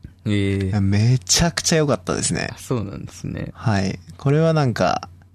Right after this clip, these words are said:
Speaker 2: たまに、この映画が今まで見た映画の中で一番良かったっていう人がいるぐらい、
Speaker 1: うん。
Speaker 2: 良かったって聞く、聞いてたんで、
Speaker 1: はい。
Speaker 2: なんか、それは見なきゃなと思ってたんですけど、
Speaker 1: はい。
Speaker 2: まあそういう人がいるのもわかるぐらい良かったですね。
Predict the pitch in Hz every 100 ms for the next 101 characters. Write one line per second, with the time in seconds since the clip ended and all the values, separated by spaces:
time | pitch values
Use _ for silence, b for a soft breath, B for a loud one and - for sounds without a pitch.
0 | _ - - - 175 220 214 208 202 -
1 | 180 - - 202 233 226 180 127 147 131
2 | 123 147 139 120 110 107 107 107 101 98
3 | 120 131 135 123 - 95 - 98 113 98
4 | 90 107 107 95 67 - B B B B
5 | B - 101 95 113 117 117 104 - -
6 | 104 98 104 - - 127 - 120 113 90
7 | 76 87 80 - 170 107 98 - - -
8 | 127 98 92 - - b b - 139 131
9 | 143 117 90 87 92 92 98 101 - -
10 | - - 95 67 64 95 95 - - -
11 | 135 120 - 202 208 208 185 196 147 131
12 | 143 120 104 101 101 123 101 69 - -
13 | - - -